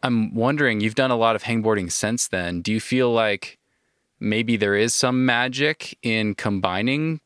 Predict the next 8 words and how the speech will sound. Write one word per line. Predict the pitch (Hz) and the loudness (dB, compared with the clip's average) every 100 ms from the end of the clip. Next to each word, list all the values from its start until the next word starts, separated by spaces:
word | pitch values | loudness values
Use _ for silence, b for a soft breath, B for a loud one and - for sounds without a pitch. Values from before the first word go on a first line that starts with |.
| - _ | -18 _
the | 120 123 123 120 | -2 0 2 2
arc | 120 - | 0 0
training | - 139 139 139 | -2 0 0 -2
with | 135 | -2
the | - | -2
strength | - 143 143 - | -4 -2 -2 -2
training | 151 151 160 170 170 151 - | -2 -2 -2 -4 -6 -10 -10
to | - 117 110 104 101 | -4 0 0 0 -2